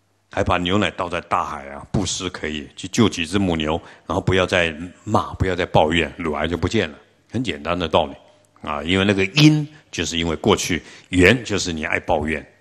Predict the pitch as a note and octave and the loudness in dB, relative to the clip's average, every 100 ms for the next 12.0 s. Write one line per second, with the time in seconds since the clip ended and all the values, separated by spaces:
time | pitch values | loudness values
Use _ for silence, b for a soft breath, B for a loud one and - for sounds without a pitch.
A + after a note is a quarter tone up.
0 | - F2 F2 F#2 E2 - _ _ _ _ | -8 -4 -4 -4 -8 -16 _ _ _ _
1 | _ _ _ _ _ _ - - E2 D#2+ | _ _ _ _ _ _ -6 -2 -2 0
2 | F#2 F2 F2 D#2 C#2+ C#2 D#2 C#2+ D2 b | 0 2 2 0 -4 -4 -6 -6 -12 b
3 | b _ _ D2+ D2+ - B B B - | b _ _ -4 -2 -2 B B B -2
4 | - G#2 G2 F#2 A#2 A2 F2+ D#2 E2 F2+ | 6 8 8 8 8 10 8 8 6 6
5 | - G#2 B2 - A#2+ F2+ G2+ - B2 - | 0 2 4 6 6 4 2 2 0 0
6 | - - D2+ G#2+ A2+ G2 - E2 - b | -16 -8 -2 4 6 4 0 -4 -6 b
7 | - - B2 F#2+ F2+ F#2 E2 E2 F2 E2 | -10 -2 -2 0 -2 0 2 2 2 2
8 | D#2+ F#2+ - B - G2 - A2+ E2 D2 | 2 2 0 B 2 2 6 4 4 2
9 | F#2+ E2+ F#2 B B - F#2+ D#2 D#2 G#2+ | 0 0 -2 B B 0 2 2 0 4
10 | G#2 F#2 F2+ E2+ F2+ D#2 D#2+ D#2 - - | 4 4 2 2 0 -2 -2 -2 -2 -4
11 | F2 F2 D#2+ D2+ - F2+ - D#2+ - | -4 -2 -4 -4 -8 -6 -4 -6 -8